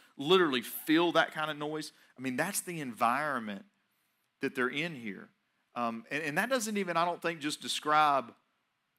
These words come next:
the, the volume of it. I mean, with what's going on, there are people in charge that are freaking out at this moment.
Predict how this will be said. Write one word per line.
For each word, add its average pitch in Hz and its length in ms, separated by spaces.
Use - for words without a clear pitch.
the, 127 220
the 120 100
volume 123 640
of 107 220
it. - 100
I - 60
mean, 127 160
with 123 160
what's 190 300
going 156 440
on, 165 540
there 170 300
are 190 220
people 180 440
in 123 120
charge 156 540
that 139 200
are 117 220
freaking 156 600
out 131 360
at 110 120
this 117 200
moment. 123 440